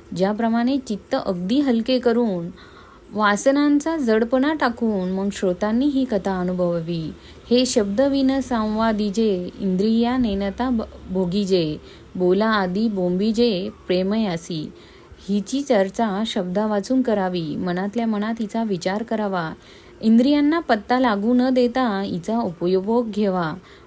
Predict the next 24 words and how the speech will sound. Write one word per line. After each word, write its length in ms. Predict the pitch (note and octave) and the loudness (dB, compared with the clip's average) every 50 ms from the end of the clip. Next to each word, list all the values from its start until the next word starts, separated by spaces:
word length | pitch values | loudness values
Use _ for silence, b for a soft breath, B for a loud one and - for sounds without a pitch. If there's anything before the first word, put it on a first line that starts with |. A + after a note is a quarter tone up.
| - - | -8 -2
व 220 | G3+ G#3+ G3 E3+ | 2 2 4 4
हिच्यात 560 | E3 D#3+ - F3+ F3 E3 - G#3+ G3+ F3 D#3+ E3+ F3 - | 2 0 -2 -4 -6 -4 -4 -2 -2 -2 -4 -6 -8 -2
प्रतिपादक 580 | - F3 E3 E3+ G#3 G3 - G3+ F#3+ F#3+ G3+ B3 B3 | 0 0 0 0 -2 -4 -4 -4 -2 -2 -4 -4 -6
शब्दांच्या 600 | - - A3 F3+ F3 F3+ F#3+ F#3+ F#3+ F3+ G#3 G#3+ | -6 -6 -6 -4 -4 -4 -4 -4 -2 -2 -2 -4
अगोदर 680 | - - E3+ D#3+ E3 G3 G#3 G3+ G#3+ G3 E3+ D#3+ D#3+ D#3+ - | -4 -4 -4 -2 -2 -2 0 0 0 0 0 0 -4 -4 -4
त्यात 240 | F#3 F3+ F3+ F3+ - | -4 -4 -4 -4 -6
सांगितलेल्या 680 | - G3+ F3 E3+ F3+ G3+ G#3 - - A3+ A3 A#3 C4 | -6 -4 -4 -2 -2 -4 -4 -2 -2 -2 -2 -2 -2
सिद्धांचे 640 | B3+ C4 A3 F#3 D#3+ D#3 G3 G#3 G#3 G3+ G3 - C#4 D4 - | -2 -4 -4 -4 -2 -2 -2 -2 -2 -2 -4 -4 -6 -6 -6
आकलन 420 | F3+ - - F3 F#3 G3+ G#3+ A3 | -10 -8 -6 -4 -2 -2 -2 -2
करावे. 500 | G#3 - F#3+ F3+ F3 E3+ E3 E3 D#3 D#3 - B B B B B B - - F#3 | -2 -2 -2 -2 -2 -2 -2 -2 -2 -4 -6 B B B B B B -14 -4 0
जैसे 420 | G#3+ A3+ C4 B3+ - F4 F4+ F#4 | 2 2 2 2 0 0 0 0
भ्रमर 400 | D#4 C#4+ C#4 B3+ B3 C4 C4+ C#4 | 0 2 2 2 4 4 2 2
परा-, 360 | C#4 C#4 B3 A3 A3 A3 A3 A3 - - - - | 2 2 2 2 2 2 0 -2 -6 -10 -4 0
परागू 640 | G#3+ G3+ G#3 A3 B3 C4 A#3 A#3 G#3 F#3 E3+ D#3+ D#3 | 2 4 4 4 4 2 2 0 0 0 -2 -4 -4
नेती, 520 | E3+ F#3 F3+ F3 F3 - F#3 E3+ D#3 D3 - B B B B B B - - - | -4 -4 -4 -6 -6 -6 -6 -6 -6 -8 -10 B B B B B B -10 0 2
परी 260 | G3+ F#3+ G#3+ A#3+ B3+ | 4 4 4 2 0
कमळदळे 800 | B3 - A3 G3 G3 G#3+ A3+ A#3+ A#3+ A#3 A3 A3+ A#3 B3+ C#4 C4+ B3 - - - - | 0 0 -2 0 0 0 0 2 2 2 2 2 2 0 -2 -2 -6 -10 -18 -14 -6
नेनती, 720 | - G3 F#3+ G3 G3+ G#3+ A3+ A3+ - C4+ G#3+ E3+ E3 F#3 G#3+ A3+ - - - - - G3 | -4 -2 0 0 0 -2 -2 -2 -2 -2 -2 -2 -4 -6 -8 -12 -16 -20 -20 -6 0 0
तैसी 360 | F3+ E3+ F#3 F#3 - B3+ C4 | 2 2 2 0 -2 -4 -2
परी 320 | A#3 A#3+ A3+ A#3 A#3 A3+ | -2 -2 0 0 0 -2
आहे 380 | - G3+ F#3 F3 F#3 G#3 A#3+ B3+ | -2 -2 -2 -2 -2 -2 -2 -2
सेवती 640 | B3 B3+ A3+ G#3 G3+ F#3+ F#3 G#3+ G3 F3 D#3+ D#3+ E3 E3+ | -2 0 0 0 0 -2 -2 -4 -6 -6 -8 -8 -8 -4
ग्रंथी 420 | F3+ E3+ E3+ E3+ E3 E3 - A3+ | -2 0 0 0 -2 -4 -4 -4
येई. 400 | A3+ G#3 F#3 F3+ D#3+ D#3 D3+ C3+ | -4 -2 -4 -4 -4 -6 -8 -10